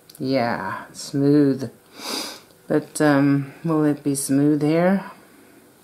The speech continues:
Mm-hmm. Yeah, that, that works. And so does this, and I have twenty meter of this.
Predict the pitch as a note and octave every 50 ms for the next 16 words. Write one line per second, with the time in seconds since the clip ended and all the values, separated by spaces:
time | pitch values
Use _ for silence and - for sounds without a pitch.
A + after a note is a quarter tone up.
0 | - - - - - - - - _ - - - - - - - - - - -
1 | - - - - - C#3 C3+ B2+ B2+ D3 D3+ C#3+ C#3+ D3+ D3 C#3 C#3 C3+ C3+ -
2 | B2 A#2 A2 - - _ _ _ _ _ _ _ _ _ _ _ _ _ _ _
3 | _ - - - - - - - - - - - - - - - A2 G#2+ - -
4 | - - - C#3+ D3 D#3 C#3 - - D3+ D3+ C#3 - D#3 D#3 D3+ D#3+ E3+ E3 E3+
5 | - - - - - - - - - - - - - - - _ _ _ _ _
6 | _ _ _ _ _ _ _ _ _ _ _ _ _ _ _ _ _ _ _ _
7 | _ _ _ _ _ _ _ - - - _ _ _ _ - - C#3 C3+ C#3 -
8 | D#3 D3 C#3+ C#3+ C#3+ C3+ - - C3+ C3 - - C3 D3 C#3 C#3+ C#3 D3 C#3+ C#3
9 | C#3+ - - D#3 D#3 D3+ C#3+ - E3+ E3 D3+ C#3+ C#3 C3+ C3+ - D3+ C#3+ D3 C#3+
10 | C#3 C#3 C#3+ D#3 F3 F#3+ G3 F#3+ - - - -